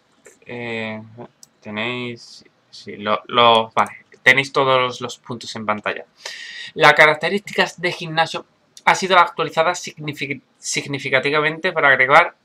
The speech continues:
un sistema de motivación totalmente nuevo. Esto era lo de que hay que darle a los Pokémon las vallas para, para que no decaiga su moral. Eh, aparecen los Pokémon dominantes,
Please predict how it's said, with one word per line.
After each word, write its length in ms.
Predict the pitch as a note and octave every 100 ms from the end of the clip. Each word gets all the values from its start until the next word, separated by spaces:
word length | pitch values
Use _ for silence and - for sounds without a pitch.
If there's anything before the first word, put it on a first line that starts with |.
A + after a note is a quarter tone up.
| _ -
un 80 | E3
sistema 400 | - - E3+ F3
de 80 | D#3
motivación 600 | C3+ C3 B2+ B2+ - D#3+
totalmente 420 | C#3+ D3 C3+ C3
nuevo. 200 | A2+ G#2 - - -
Esto 320 | - - C3
era 260 | C#3 C#3 D3
lo 160 | C3
de 140 | A#2 A#2
que 180 | A#2
hay 140 | A2+ A#2
que 140 | B2
darle 360 | A#2+ A#2+ A#2+ A#2+
a 60 |
los 180 | A#2+ A#2
Pokémon 800 | - B2+ B2+ A#2+ A#2+ A#2 A#2 A2+
las 220 | A2 G#2+ A2+
vallas 520 | D#3 F3 D#3+ D#3 -
para, 760 | B2+ A#2+ A2+ A2+ A2 G#2+ G#2 - _ _ _ _ _ _ _ _ _ _ _ _ _ _ _ _ _
para 260 | - A2+
que 120 | A2+ A#2
no 140 | A#2
decaiga 420 | A#2 A2+ B2+ A#2+
su 180 | - A#2+
moral. 460 | A2 D#3 F#3 G3 G#3 _ - _ _ -
Eh, 500 | B2 A#2+ A#2+ A#2 A2+ -
aparecen 720 | A2+ A#2 A#2+ C3 B2 A#2+ A#2
los 200 | A#2 A#2
Pokémon 580 | - A#2 B2 A#2 A#2 A#2
dominantes, 680 | A#2 A#2 C#3+ E3 - -